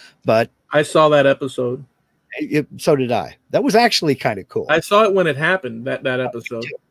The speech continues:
Speaker 1: Me too. I used to like to watch Arsenio Hall. But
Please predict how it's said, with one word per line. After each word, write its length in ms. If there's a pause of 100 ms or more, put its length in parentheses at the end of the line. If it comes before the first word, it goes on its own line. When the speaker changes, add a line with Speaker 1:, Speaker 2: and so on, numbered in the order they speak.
(440)
Speaker 1:
Me 120
too. 320
I 60
used 160
to 80
like 160
to 100
watch 240
Arsenio 540
Hall. 260 (680)
But 340